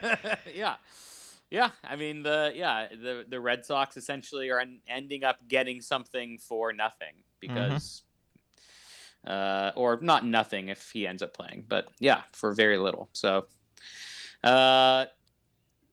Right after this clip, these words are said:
Speaker 1: that is bad, though, because we don't want those decisions to be proven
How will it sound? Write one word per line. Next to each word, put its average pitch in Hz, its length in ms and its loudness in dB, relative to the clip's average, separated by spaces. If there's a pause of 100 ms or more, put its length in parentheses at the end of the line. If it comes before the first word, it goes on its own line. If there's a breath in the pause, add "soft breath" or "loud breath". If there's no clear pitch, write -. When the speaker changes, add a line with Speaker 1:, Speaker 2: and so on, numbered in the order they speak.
Speaker 1:
that 165 280 0
is 165 220 -6
bad, 180 360 4
though, 180 180 0
because 147 240 -8
we 131 100 -8
don't 135 200 -6
want 127 220 -6
those 113 300 -8
decisions 107 520 -14
to 113 60 -16
be 107 100 -14
proven 98 440 -16